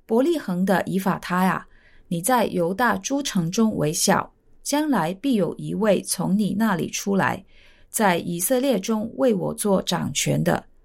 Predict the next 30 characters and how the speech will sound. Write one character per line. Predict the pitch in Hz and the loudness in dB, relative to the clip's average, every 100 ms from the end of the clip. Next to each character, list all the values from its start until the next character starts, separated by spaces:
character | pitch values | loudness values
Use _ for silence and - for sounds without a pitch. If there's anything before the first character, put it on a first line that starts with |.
| _ - - | _ -20 -4
他 | 277 285 | -2 2
的 | 226 | 0
根 | 190 220 226 | 0 2 2
源 | 160 139 185 | 2 0 -2
从 | - 160 185 | -2 0 2
亘 | 175 156 | 2 2
古， | 190 147 - - - - | 0 0 -2 -6 -16 -4
从 | - 151 165 - | 0 0 0 -4
太 | - 247 160 | -2 0 0
初 | - 185 185 | -2 -2 -2
就 | - 269 220 | 0 0 2
有。” | - 123 - - _ _ - _ - - _ - | -2 -4 -6 -20 _ _ -20 _ -20 -20 _ -4
马 | 185 160 | -2 0
太 | 240 233 - - | 2 2 2 0
引 | 190 151 165 | 0 0 0
用 | 247 254 - | 2 2 0
弥 | 165 | -6
迦 | 160 190 190 | 0 2 2
书 | 190 190 | 0 -4
这 | 190 240 | 0 0
节 | 185 151 143 | 0 -2 -2
经 | - 185 185 | -2 0 0
文， | 139 131 - - - - - - | -2 -6 -10 -16 -20 -20 -20 -6
里 | 175 | 0
面 | 247 214 | 2 2
提 | 190 175 | -2 0
到 | 220 175 | 2 2
伯 | - 180 | 0 -2
利 | 233 294 | 0 0
恒， | 233 156 139 185 | -2 -2 -2 -2